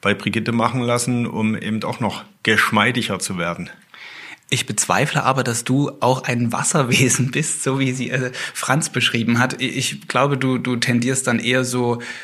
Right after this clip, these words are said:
Speaker 2: ja, im Dreierbob, was sind wir da, ähm, äh, Labertaschen oder?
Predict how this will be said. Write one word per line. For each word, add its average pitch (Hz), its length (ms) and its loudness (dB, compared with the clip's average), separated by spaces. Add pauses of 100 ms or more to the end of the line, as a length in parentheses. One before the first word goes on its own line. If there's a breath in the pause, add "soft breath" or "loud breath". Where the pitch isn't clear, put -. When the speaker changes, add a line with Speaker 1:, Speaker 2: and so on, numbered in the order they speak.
(120)
Speaker 2:
ja, - 120 -2
im 208 100 0
Dreierbob, 104 560 0
was 107 120 -2
sind 127 120 0
wir 123 100 2
da, 98 220 2
ähm, 101 280 -4
äh, 101 280 -2
Labertaschen 151 800 2
oder? 123 400 0